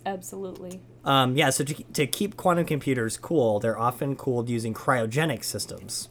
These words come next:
Speaker 1: Yeah.
Speaker 2: that are u-, that uses liquid helium or nitrogen to cool the electronics and qubits to extremely low temperatures.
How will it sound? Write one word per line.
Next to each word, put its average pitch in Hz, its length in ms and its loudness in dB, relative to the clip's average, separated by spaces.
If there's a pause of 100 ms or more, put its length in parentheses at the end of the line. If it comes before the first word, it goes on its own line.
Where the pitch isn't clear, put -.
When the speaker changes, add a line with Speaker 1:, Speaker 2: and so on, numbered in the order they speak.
(100)
Speaker 1:
Yeah. 175 220 -2
Speaker 2:
that 127 160 4
are 120 160 6
u-, 117 360 -2
that 113 160 2
uses 110 340 -4
liquid 156 300 0
helium 135 640 2
or 120 120 0
nitrogen 120 600 0
to - 60 -8
cool 127 200 -2
the 117 80 0
electronics 107 580 -2
and 107 120 -6
qubits 110 420 -6
to 113 100 -8
extremely 202 580 0
low 131 220 4
temperatures. 113 640 -8